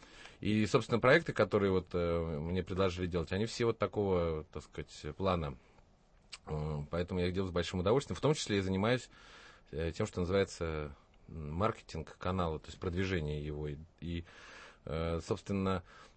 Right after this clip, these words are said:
у него есть, э, у этого канала много преимуществ. Например, собственно, владение словом «Россия», флагом страны. И, э, возможно, вот сейчас, когда люди себя чувствуют уже уверенно, э, по отношению к этому флагу и к этому слову,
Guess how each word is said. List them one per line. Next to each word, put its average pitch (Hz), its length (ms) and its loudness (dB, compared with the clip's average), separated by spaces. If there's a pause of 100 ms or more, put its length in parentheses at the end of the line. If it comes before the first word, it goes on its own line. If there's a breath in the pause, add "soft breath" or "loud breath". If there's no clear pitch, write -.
у 92 300 0
него 104 240 4
есть, 98 340 0
э, 87 260 4 (420 soft breath)
у 85 180 -2
этого 92 180 0
канала 92 240 2
много 95 260 4
преимуществ. 107 600 2 (160)
Например, 87 400 0
собственно, 78 800 -4
владение 90 540 2
словом 76 460 0 (220)
«Россия», 85 760 -2 (120)
флагом 101 400 2
страны. 87 500 -2 (540 soft breath)
И, 90 340 0 (560 soft breath)
э, 82 460 -2 (180)
возможно, 110 520 4
вот 87 220 -2 (460)
сейчас, 127 400 2
когда 98 240 2
люди 95 180 2
себя 92 240 0
чувствуют - 400 -6
уже 90 160 2
уверенно, 92 680 0 (300)
э, 73 320 -6
по 85 80 -4
отношению 85 460 -4
к - 40 -8
этому 82 200 -4
флагу 78 400 -2
и - 20 -8
к - 80 -10
этому 76 240 -8
слову, 67 480 -6